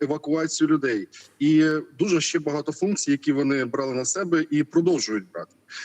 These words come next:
Е, і, е, власне, Е, тут є кілька моментів, про які я хотів би сказати. Перше, е, те, що там з'являються якісь барабани, е, і бруківка, це все-таки поодинокі випадки. Е, е,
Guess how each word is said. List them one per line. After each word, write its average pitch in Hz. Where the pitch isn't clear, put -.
Е, 131
і, 147
е, 135
власне, 156
Е, 123
тут 196
є 170
кілька 165
моментів, 160
про 151
які 147
я 143
хотів 139
би 135
сказати. 101
Перше, 113
е, 120
те, 202
що 185
там 160
з'являються 160
якісь 156
барабани, 147
е, 135
і 151
бруківка, 165
це -
все-таки 156
поодинокі 165
випадки. -
Е, 127
е, 120